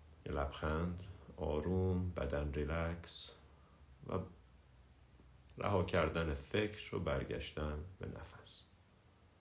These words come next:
تمام بدن ریلکسه. هیچ کار خاصی انجام نمیدیم. دنبال حالت خاصی نیستیم. دنبال تجربهٔ خاصی نیستیم.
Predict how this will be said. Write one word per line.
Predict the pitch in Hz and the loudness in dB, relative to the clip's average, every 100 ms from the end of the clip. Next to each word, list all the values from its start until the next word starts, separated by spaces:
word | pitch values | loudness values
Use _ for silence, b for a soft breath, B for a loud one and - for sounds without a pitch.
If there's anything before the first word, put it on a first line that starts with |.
| - - - - - - - - - - - - - - - - - - - - - - - - - - | -20 -20 -20 -20 -20 -20 -20 -20 -20 -20 -20 -20 -20 -20 -20 -20 -20 -20 -20 -20 -20 -20 -20 -20 -20 -2
تمام | 90 85 76 | 4 4 4
بدن | 69 71 73 71 | 2 2 2 2
ریلکسه. | 71 71 73 71 - - 69 71 - - - - - - - - - - - | 0 2 2 0 -2 0 2 0 -4 -12 -20 -20 -20 -20 -20 -20 -20 -20 -12
هیچ | 95 - | -8 -6
کار | - 78 71 | 0 2 2
خاصی | - 73 71 - 73 | 2 0 0 0 2
انجام | 71 71 76 73 | 2 2 2 2
نمیدیم. | 71 71 71 71 71 | 0 0 -2 -2 0
دنبال | 82 80 78 82 85 80 | 2 2 4 4 4 4
حالت | 73 - 71 71 71 71 | 0 0 0 2 0 -2
خاصی | 73 73 69 - 73 | -4 -2 -2 -2 -2
نیستیم. | 71 71 - 73 71 | -2 -4 -4 -2 -2
دنبال | 76 71 73 69 | -2 0 0 -2
تجربهٔ | 69 - 71 69 76 76 71 | -4 -8 -6 -2 -2 0 0
خاصی | 71 - 78 - 78 | -2 -4 -4 -4 -2
نیستیم. | 73 73 - - 73 | -2 -2 -6 -4 -4